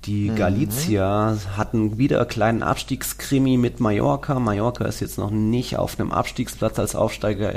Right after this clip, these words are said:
Speaker 1: aber eben Viertletzter. Und dieses Spiel ging zwei zwei aus und hatte, ja, dann nicht nur einen Aufreger parat.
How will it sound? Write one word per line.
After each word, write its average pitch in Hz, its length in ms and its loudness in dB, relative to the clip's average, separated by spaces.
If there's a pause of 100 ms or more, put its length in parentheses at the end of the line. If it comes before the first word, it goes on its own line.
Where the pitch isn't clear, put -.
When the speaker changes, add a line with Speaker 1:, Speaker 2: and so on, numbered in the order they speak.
(160)
Speaker 1:
aber 90 220 -2
eben 92 160 -4
Viertletzter. 113 760 0 (500)
Und 104 500 2
dieses 139 380 2
Spiel 120 400 2
ging 117 340 0
zwei 95 380 0
zwei 120 480 0
aus - 600 -2
und 98 280 -4
hatte, 104 320 0
ja, 104 380 -2 (400)
dann 98 400 0 (380)
nicht 131 360 2
nur 139 220 0
einen 113 420 0 (280)
Aufreger 90 720 0 (160)
parat. 85 640 -4